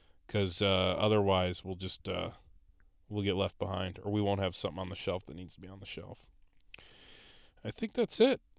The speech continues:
Did I get this done in a half hour? Yeah, twenty-seven minutes, half hour. I like it.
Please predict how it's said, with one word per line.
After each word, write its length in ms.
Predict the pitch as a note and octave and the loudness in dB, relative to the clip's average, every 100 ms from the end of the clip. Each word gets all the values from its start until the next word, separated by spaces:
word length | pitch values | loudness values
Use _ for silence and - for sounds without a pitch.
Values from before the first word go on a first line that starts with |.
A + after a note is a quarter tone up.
| - - _ _ B2 | -20 -20 _ _ -6
Did 160 | C#3+ C3 | -2 0
I 60 | |
get 180 | C3 D#3 | 2 2
this 160 | E3 - | 2 6
done 180 | E3+ | 6
in 120 | F3 E3+ | 6 6
a 20 | |
half 300 | F3+ F3+ F#3 | 6 6 8
hour? 200 | G3 G3+ | 8 10
Yeah, 380 | B2+ G3 F4+ E4 | 12 12 12 10
twenty-seven 680 | - F#3 B3 - B3+ C4 A3 | 8 6 8 8 8 8 10
minutes, 300 | C#4 E4+ - | 10 8 10
half 280 | F3 G#3+ | 10 10
hour. 320 | G#3+ C4+ D4+ A3 | 10 12 12 12
I 80 | |
like 400 | C#3+ D3 G3+ D4 | 12 12 10 8
it. 160 | A3 | 6